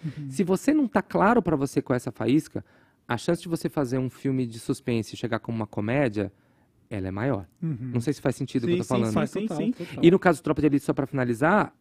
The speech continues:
Speaker 2: depois de chorar quinze minutos, a gente passou mais, acho que quatro meses pra reestruturar. O Zé Padilha começou a reescrever os offs.
Speaker 3: Caraca.
Speaker 2: Então ele chegava na ilha de edição, abria o computador, ficava lá no Word reescrevendo o off.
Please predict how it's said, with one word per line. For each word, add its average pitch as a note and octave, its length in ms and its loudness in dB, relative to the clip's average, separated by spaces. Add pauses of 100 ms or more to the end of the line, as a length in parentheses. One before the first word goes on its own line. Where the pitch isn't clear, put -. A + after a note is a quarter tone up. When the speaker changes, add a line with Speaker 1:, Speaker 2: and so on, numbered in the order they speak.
(340)
Speaker 2:
depois C3 300 0
de - 60 -10
chorar C3+ 160 2
quinze C3 280 -6
minutos, D#3+ 300 2
a - 20 0
gente E3 180 -6
passou D#3 300 6
mais, C#3 340 4 (480)
acho B2 180 -2
que - 120 -4
quatro D3+ 440 2
meses C#3 840 2 (460)
pra C3 160 2
reestruturar. C#3+ 960 2
O C#3 80 2
Zé C3 140 2
Padilha C3 400 0
começou C3+ 300 -2
a - 20 -2
reescrever B2+ 420 2
os C#3 120 0
offs. B2+ 420 -2
Speaker 3:
Caraca. C3 280 -10
Speaker 2:
Então C3+ 120 2
ele B2 80 2
chegava D3 380 2
na C#3+ 100 2
ilha C3+ 160 2
de B2+ 80 0
edição, A#2+ 380 0
abria C3+ 320 4
o C3 40 0
computador, A#2+ 480 -2
ficava B2 280 -2
lá B2+ 120 0
no B2+ 80 0
Word B2 280 2
reescrevendo B2 500 -2
o C3+ 40 2
off. C3 300 -4